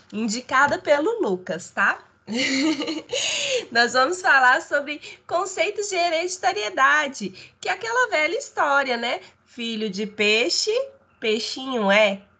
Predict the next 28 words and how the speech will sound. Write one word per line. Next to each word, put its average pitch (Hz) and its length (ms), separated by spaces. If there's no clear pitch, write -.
né? 220 320
Hereditariedade, 226 1300
tudo 370 280
que 339 120
for 285 200
hereditário, 208 1040
é 208 120
o 220 60
que 247 120
é 247 80
passado 247 560
de 269 140
pai 277 360
pra 339 240
filho. 240 580
As 214 260
informações 294 920
genéticas, 214 1120
né, 214 280
que 247 160
vêm 240 340
através 214 640
aí 196 160
dos 196 220
cromossomos 214 1040
paternos 262 1120
e 214 60
maternos, 226 880